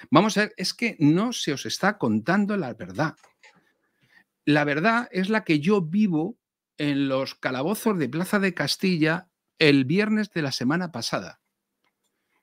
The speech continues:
¿Vale? Con otros cuarenta compa-, compañeros, no. Ahora mismo, por ejemplo,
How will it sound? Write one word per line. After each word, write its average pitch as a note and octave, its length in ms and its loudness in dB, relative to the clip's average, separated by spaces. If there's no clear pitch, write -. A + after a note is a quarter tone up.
¿Vale? G#3+ 300 4
Con C3 160 -2
otros A#2+ 360 -2
cuarenta F3+ 500 0
compa-, F3+ 580 -2
compañeros, F3+ 540 -2
no. F3+ 260 -4
Ahora G3 200 4
mismo, G3+ 280 -2
por F3 140 -8
ejemplo, G2+ 540 -8